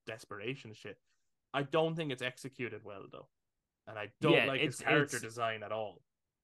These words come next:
Speaker 2: Now, his card design feels very like, you know, he, he is a, he can be the Count of Provence, but you leave him in Provence. Like, you know, he's at the start of it.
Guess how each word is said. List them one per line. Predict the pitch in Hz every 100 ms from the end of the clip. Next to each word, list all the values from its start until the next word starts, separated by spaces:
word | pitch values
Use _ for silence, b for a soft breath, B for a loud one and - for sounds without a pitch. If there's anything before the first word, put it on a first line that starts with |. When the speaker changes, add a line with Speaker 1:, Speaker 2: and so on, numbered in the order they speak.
| -
Speaker 2:
Now, | 127 120
his | 110
card | - 202 214
design | 202 185 160 143
feels | 143 135
very | - 127 127
like, | 117 113 107 - - - _ _ _
you | - 127
know, | 123 113 98
he, | 110 113 107 110 - _ -
he | - - 120 135 143
is | 135
a, | 131 - -
he | 135 127 -
can | 156 170
be | 156
the | 127
Count | - 131 120
of | 110
Provence, | 104 101 120 - - - - _ _ _ _ _ _ _ _ _ _ _ 110
but | 117 117
you | 120
leave | 113 139 170
him | 123 101
in | 90 85
Provence. | 98 87 104 101 - - - - _ _ _ _ -
Like, | 160 131
you | 170
know, | 135
he's | 123 -
at |
the | -
start | 104 - 175 175 151
of | 104
it. | 85